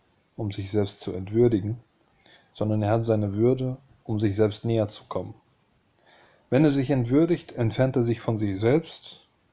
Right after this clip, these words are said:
und wacht eines Morgens auf, schaut in den Spiegel, erkennt sich aber selbst nicht wieder. Und dann sucht er sich im Äußeren,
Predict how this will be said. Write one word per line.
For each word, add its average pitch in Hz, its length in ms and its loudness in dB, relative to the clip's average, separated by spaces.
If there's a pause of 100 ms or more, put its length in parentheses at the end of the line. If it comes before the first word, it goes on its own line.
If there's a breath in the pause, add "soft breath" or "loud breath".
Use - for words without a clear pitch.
(640)
und 104 200 -4
wacht - 240 -2
eines 139 300 -2
Morgens 131 360 0
auf, - 460 0 (540)
schaut - 360 -2
in 135 80 -2
den 127 140 0
Spiegel, 123 560 -2 (680)
erkennt 120 340 0
sich - 200 -4
aber 107 160 0
selbst 104 360 0
nicht 101 160 -6
wieder. 104 360 -4 (1300 loud breath)
Und 123 220 2
dann 147 160 6
sucht 143 320 0
er 131 80 2
sich 127 180 -2
im 123 100 -4
Äußeren, 104 560 -2